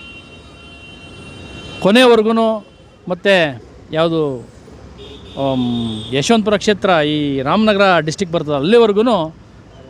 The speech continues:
ಓಡಾಡಿದ್ದಾರೆ. ಓಡಾಡಿ ಈ ಜನರ ನಾಡಿ ಮಿಡಿತನ ಅರಿತರು. ಪ್ರತಿದಿನ, ಪ್ರತಿ ಕ್ಷಣ ಜನರ ಬಗ್ಗೆ ಚಿಂತನೆ ಮಾಡ್ತಾ ನಿಸ್ವಾರ್ಥತೆಯಿಂದ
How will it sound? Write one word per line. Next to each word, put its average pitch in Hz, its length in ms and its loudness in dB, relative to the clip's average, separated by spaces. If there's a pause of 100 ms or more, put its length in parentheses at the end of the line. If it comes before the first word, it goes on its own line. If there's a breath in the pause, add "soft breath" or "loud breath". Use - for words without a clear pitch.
ಓಡಾಡಿದ್ದಾರೆ. 160 720 -2 (440)
ಓಡಾಡಿ 180 460 4 (720)
ಈ 240 120 2
ಜನರ 220 280 4
ನಾಡಿ 240 360 4
ಮಿಡಿತನ 262 400 4
ಅರಿತರು. 247 500 4 (880)
ಪ್ರತಿದಿನ, 302 580 6 (460)
ಪ್ರತಿ 247 320 -2
ಕ್ಷಣ 247 300 2 (280)
ಜನರ 220 240 2
ಬಗ್ಗೆ 262 240 2
ಚಿಂತನೆ 220 340 -2
ಮಾಡ್ತಾ 220 520 0 (640 loud breath)
ನಿಸ್ವಾರ್ಥತೆಯಿಂದ 262 1080 2